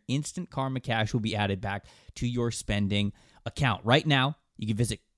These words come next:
credit karma dot com slash win money to open your free account and start winning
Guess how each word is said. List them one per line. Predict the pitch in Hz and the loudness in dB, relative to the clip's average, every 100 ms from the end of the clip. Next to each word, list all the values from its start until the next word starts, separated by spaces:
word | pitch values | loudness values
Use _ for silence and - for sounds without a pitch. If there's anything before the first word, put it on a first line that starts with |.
| _ | _
credit | - 139 156 | -2 0 0
karma | - 147 147 | -2 0 0
dot | 127 123 | 2 0
com | - 104 98 | 0 -4 -2
slash | - 123 104 104 - | -2 0 0 -2 -6
win | 107 113 139 | 0 4 4
money | 143 117 107 | 4 2 2
to | 104 | 2
open | 110 110 113 | 2 2 0
your | |
free | 104 123 | 0 0
account | 123 117 104 | 0 -2 -2
and | 104 | -4
start | - 104 101 | -4 -4 -2
winning | 104 110 104 | 0 0 0